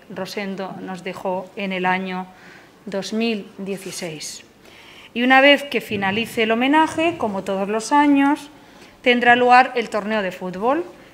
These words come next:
en el que van a participar el equipo de Amigos de Rosendo, los aficionados del fútbol de Cartagena, el, los de la Trinidad, La Puerta, el Dolorense y, por supuesto, y no por ello menos importante, porque si me los dejo y que están aquí con nosotros,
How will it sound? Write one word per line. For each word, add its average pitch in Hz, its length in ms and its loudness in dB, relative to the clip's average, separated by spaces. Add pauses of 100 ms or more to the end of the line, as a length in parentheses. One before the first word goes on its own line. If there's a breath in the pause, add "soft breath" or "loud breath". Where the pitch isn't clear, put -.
(120)
en 226 120 -2
el 214 100 -4
que 214 120 -6
van 220 120 0
a 226 80 2
participar 233 680 4
el 226 120 0
equipo 208 420 -4
de 190 80 0
Amigos 185 300 -4
de 196 100 -4
Rosendo, 277 580 4
los 233 200 0
aficionados 196 920 -4 (540 loud breath)
del 190 260 -4
fútbol 196 360 -2
de 190 120 -2
Cartagena, 262 1040 4 (640 loud breath)
el, 190 1300 -4
los 202 160 -2
de 196 120 -2
la 190 100 4
Trinidad, 247 640 6
La 247 220 6
Puerta, 240 500 2
el 240 120 4
Dolorense 247 800 4
y, 220 220 -2
por 233 420 2
supuesto, 226 920 -2
y 190 120 -8
no 202 120 -4
por 208 140 -2
ello 208 160 -2
menos 208 240 -8
importante, 214 540 -2
porque 190 260 -8
si 190 140 -8
me 202 100 -6
los 226 160 -2
dejo 220 400 -2
y 208 100 -8
que 190 100 -6
están 220 260 -4
aquí 208 220 -4
con 220 180 -4
nosotros, 214 680 -2